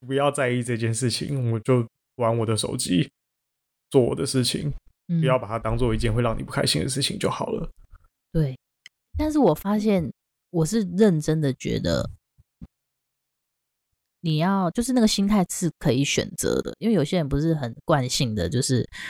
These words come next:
Speaker 2: 会觉得说，“没有办法，我就是现在就是很不开心。”可是以我自己来讲，我发现开不开心是可以选择的。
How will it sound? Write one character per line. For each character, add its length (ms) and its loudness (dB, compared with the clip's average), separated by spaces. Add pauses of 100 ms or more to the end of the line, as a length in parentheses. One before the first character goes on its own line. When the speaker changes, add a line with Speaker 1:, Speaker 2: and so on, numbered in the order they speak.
(220)
Speaker 2:
会 120 2
觉 80 -2
得 80 0
说 160 0
，“没 120 0
有 40 -2
办 160 0
法， 140 0
我 100 2
就 80 0
是 60 2
现 80 4
在 40 2
就 80 -2
是 80 -2
很 140 0
不 80 2
开 180 0
心。” 200 -4
可 100 2
是 180 2 (840)
以 120 0
我 140 6
自 140 -2
己 60 4
来 120 2
讲， 160 -2
我 180 -2
发 140 0
现 440 -2
开 120 -4
不 80 2
开 160 4
心 140 0
是 100 -2
可 140 -2
以 80 -2
选 240 -4
择 200 -2
的。 160 -8